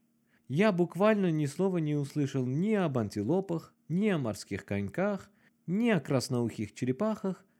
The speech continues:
ни об остальных девяти миллионах видов, живущих на планете. Второе. Принцип очередности новостей мне непонятен.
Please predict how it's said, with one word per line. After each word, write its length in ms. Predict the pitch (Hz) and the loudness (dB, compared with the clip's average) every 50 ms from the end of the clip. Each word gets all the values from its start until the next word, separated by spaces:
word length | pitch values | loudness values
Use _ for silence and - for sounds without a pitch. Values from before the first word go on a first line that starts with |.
| _ _ _ _ _ _ - | _ _ _ _ _ _ -4
ни 160 | 156 190 214 | -2 0 2
об 220 | 208 175 139 117 | 2 2 2 2
остальных 520 | 117 110 - - 110 104 135 185 220 214 170 | 0 -2 0 0 0 0 0 0 0 -2 -2
девяти 440 | 120 117 110 104 101 - - 185 | -2 -2 0 -2 -2 -2 0 0
миллионах 500 | 180 160 127 113 131 135 135 123 104 - | 0 0 0 0 0 0 -2 -2 -4 -4
видов, 320 | 113 165 220 208 - - - - _ _ _ _ _ | -4 -2 -2 -2 -2 -4 -6 -8 _ _ _ _ _
живущих 640 | 104 104 104 98 107 139 - 131 - - 135 131 - | -6 -4 -2 0 0 0 -2 -2 -4 -6 -8 -6 -6
на 100 | 123 117 | -8 -8
планете. 680 | - - 110 98 90 87 90 80 - - - 76 - - _ _ _ _ _ _ _ _ _ _ _ _ _ _ _ _ _ _ | -6 -4 -4 -4 -4 -4 -6 -8 -12 -16 -20 -20 -20 -20 _ _ _ _ _ _ _ _ _ _ _ _ _ _ _ _ _ _
Второе. 580 | - - - 208 208 190 139 113 98 85 - - _ _ _ _ _ _ _ _ _ _ _ _ _ _ _ _ _ _ _ | -2 4 6 6 8 8 6 4 4 0 -4 -14 _ _ _ _ _ _ _ _ _ _ _ _ _ _ _ _ _ _ _
Принцип 440 | - 226 240 240 214 - 180 170 - | 2 4 4 2 2 2 2 2 2
очередности 640 | 156 151 - 170 160 160 160 143 143 143 135 - - | 2 2 2 4 4 4 4 4 2 0 0 0 0
новостей 580 | 165 170 185 196 202 208 196 202 - 240 233 226 | 2 2 2 2 2 2 0 -2 -2 -2 0 0
мне 200 | 214 208 208 214 | 0 0 0 0
непонятен. 800 | 208 196 190 - 160 123 110 101 95 90 - - 95 92 104 | 0 0 0 0 0 0 0 0 -2 -2 -4 -6 -8 -8 -8